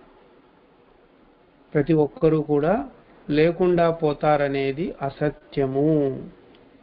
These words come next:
అందరూ ఉంటారు, అందరూ ఉంటారనే భగవంతుడు చెప్తుండు. దానికి ఒక ప్రశ్న ఏమొస్తుందంటే, మనమేమో పుట్టుతున్నాం, పెరుగుతున్నాం, కొంతకాలం ఉంటున్నాం,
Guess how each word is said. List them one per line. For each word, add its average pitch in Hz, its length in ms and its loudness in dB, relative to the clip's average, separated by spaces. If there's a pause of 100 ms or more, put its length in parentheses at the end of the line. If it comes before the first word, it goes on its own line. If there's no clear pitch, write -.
(380)
అందరూ 165 320 4
ఉంటారు, 180 480 0 (1900)
అందరూ 170 340 0
ఉంటారనే 196 580 0
భగవంతుడు 185 520 -2
చెప్తుండు. 147 680 -8
దానికి 180 680 -2
ఒక 165 280 0
ప్రశ్న 170 300 2
ఏమొస్తుందంటే, 156 1000 -2 (800)
మనమేమో 175 840 2 (400)
పుట్టుతున్నాం, 180 880 -2 (500)
పెరుగుతున్నాం, 170 760 0 (440)
కొంతకాలం 156 560 0
ఉంటున్నాం, 180 540 0